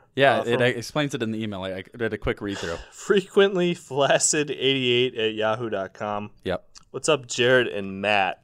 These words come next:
Speaker 1: Yeah,
Speaker 2: Wow.
Speaker 1: Jared and Matt, suck
Speaker 2: That
Speaker 1: it, Pat. <laughs>
Speaker 2: that grinds my gears, man.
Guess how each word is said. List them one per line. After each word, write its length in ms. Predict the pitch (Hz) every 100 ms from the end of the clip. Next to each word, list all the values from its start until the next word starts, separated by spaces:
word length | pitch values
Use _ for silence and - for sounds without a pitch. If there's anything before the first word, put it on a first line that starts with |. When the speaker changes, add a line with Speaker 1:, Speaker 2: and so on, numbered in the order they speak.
| _
Speaker 1:
Yeah, 200 | 143 147
Speaker 2:
Wow. 80 | 101
Speaker 1:
Jared 140 | 98 156
and 100 | 139
Matt, 260 | 156 147
suck 160 | - 170
Speaker 2:
That 100 | 120
Speaker 1:
it, 60 | -
Pat. 340 | 147 139 - -
<laughs> 1200 | - - - - - - - - - - - -
Speaker 2:
that 180 | 117
grinds 340 | 117 113 113 104
my 180 | 101 95
gears, 420 | 98 98 95 87
man. 320 | 87 90